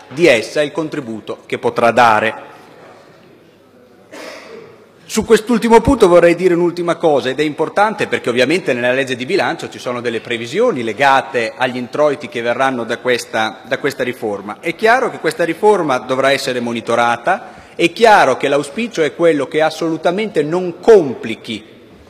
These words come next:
i sistemi di contribuzione, non aumenti la burocrazia necessaria, e su questo dobbiamo essere tutti assolutamente vigili, dobbiamo ascoltare le voci, eh, di chi fa presenti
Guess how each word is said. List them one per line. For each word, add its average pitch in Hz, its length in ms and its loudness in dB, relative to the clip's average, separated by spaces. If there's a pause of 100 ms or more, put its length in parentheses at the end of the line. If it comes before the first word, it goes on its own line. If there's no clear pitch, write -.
(140)
i 117 100 -8
sistemi 127 880 -6
di 117 160 -10
contribuzione, 123 1040 -4 (720)
non 180 220 8
aumenti 180 880 4
la 123 140 0
burocrazia 131 580 -4
necessaria, 123 920 0
e 147 280 -2
su - 180 -8
questo 208 240 0
dobbiamo 131 320 0
essere 143 320 -4
tutti 196 200 -6
assolutamente 156 720 -2
vigili, 107 400 -8
dobbiamo 139 320 -2
ascoltare 127 800 0 (180)
le 117 160 -6
voci, 131 600 -2 (500)
eh, 117 460 -2
di 147 160 -10
chi 170 360 -4
fa 139 220 0
presenti 120 880 -6